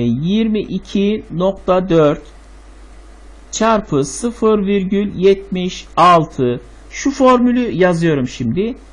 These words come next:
Çarpı, e, T'si kaçmış burada arkadaşlarım? Sıfır santigrat olduğuna göre iki yüz yetmiş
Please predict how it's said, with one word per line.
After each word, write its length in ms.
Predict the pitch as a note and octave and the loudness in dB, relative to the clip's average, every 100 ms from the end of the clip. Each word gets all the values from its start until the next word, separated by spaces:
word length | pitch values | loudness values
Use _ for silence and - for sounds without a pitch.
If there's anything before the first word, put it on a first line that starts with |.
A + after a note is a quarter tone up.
| - - | -20 -14
Çarpı, 760 | - A3 A#3+ A#3 D#3+ C3 E3+ - - - - - - - | -4 0 0 -2 0 0 0 -6 -20 -20 -20 -20 -16 -6
e, 840 | C3 B2+ B2 A#2+ A2+ G#2 E2+ D2 - - - - - - - - - - - - - - - - - - - - - - | -2 0 0 -2 -4 -6 -6 -8 -12 -18 -20 -20 -20 -20 -20 -20 -20 -20 -20 -20 -20 -20 -20 -20 -20 -20 -20 -20 -20 -10
T'si 440 | - A3+ C4 C4+ - | 0 2 2 0 0
kaçmış 480 | C#4+ C4 A#3 - | 0 0 -4 -4
burada 240 | G#3+ G#3 G3 | -4 0 2
arkadaşlarım? 480 | F#3+ G3+ F#3+ A#3+ C#4 | 2 -2 -2 -4 -4
Sıfır 280 | - C#4 | -4 -4
santigrat 600 | C4+ B3 A3 A3 A3 G#3+ | -2 -2 -4 -4 -4 -2
olduğuna 440 | G#3 G#3 G#3 G#3+ G#3 | 0 0 0 -2 0
göre 240 | F#3+ E3 | 0 0
iki 300 | - E3+ - | -2 -6 -2
yüz 240 | A3 G3 D#3+ | 0 0 0
yetmiş 600 | D#3+ D#3 - B2 - | -2 -4 -6 -6 -6